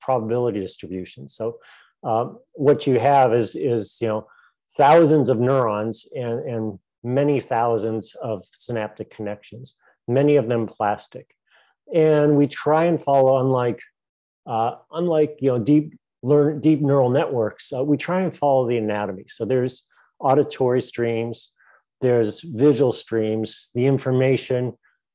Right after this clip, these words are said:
gets into different feature detectors for short segments, uh, and the receptive fields expand to the point where an area like this, which is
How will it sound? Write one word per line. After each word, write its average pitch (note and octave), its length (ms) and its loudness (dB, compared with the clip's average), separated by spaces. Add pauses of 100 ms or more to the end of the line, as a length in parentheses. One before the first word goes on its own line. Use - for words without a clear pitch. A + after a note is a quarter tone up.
(120)
gets - 420 -4 (140)
into C3 200 -2
different A#2 440 -4
feature D3 260 0
detectors A#2+ 760 -2
for A#2+ 380 -4
short A#2+ 380 -6
segments, B2 800 -6 (400)
uh, G#2+ 160 -2 (120)
and D3 300 4
the C3 60 6
receptive B2+ 500 0
fields B2+ 300 0
expand A#2 720 -2
to - 100 -12
the G#2 100 -6
point B2+ 320 -6
where A2+ 360 0 (200)
an B2 120 -4
area A#2+ 280 2
like G#2 220 0
this, A#2 320 -4
which G#2 220 -8
is F#2+ 240 -10